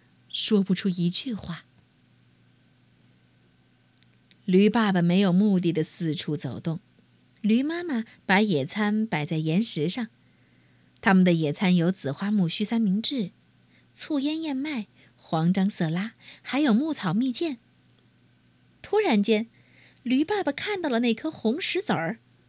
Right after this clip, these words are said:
“哦，这颗石子儿真好看。”他说，“小宝见了，一定会把它收藏起来。”他把这颗石子儿放到岩石上。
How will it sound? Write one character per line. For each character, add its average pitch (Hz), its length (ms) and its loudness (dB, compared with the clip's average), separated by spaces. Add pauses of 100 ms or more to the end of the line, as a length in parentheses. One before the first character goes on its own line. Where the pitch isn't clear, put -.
(640)
“哦， 233 240 0 (640)
这 320 240 0
颗 233 200 -4
石 233 260 -4
子 240 80 -2
儿 165 140 -2
真 330 280 -4
好 - 240 -4
看。” 180 260 -6 (720)
他 185 140 -2
说 170 240 -4 (560)
，“小 175 240 2
宝 175 160 0
见 202 300 2
了， 151 160 -4 (220)
一 208 120 6
定 240 160 6
会 233 160 4
把 160 140 2
它 190 80 2
收 285 260 2
藏 214 240 2
起 190 160 0
来。” - 180 -12 (1300)
他 370 120 -8
把 247 120 0
这 277 160 0
颗 330 120 -4
石 302 220 -4
子 240 120 -2
儿 156 140 2
放 247 200 -4
到 233 100 -2
岩 180 240 -2
石 165 260 -2
上。 233 180 -6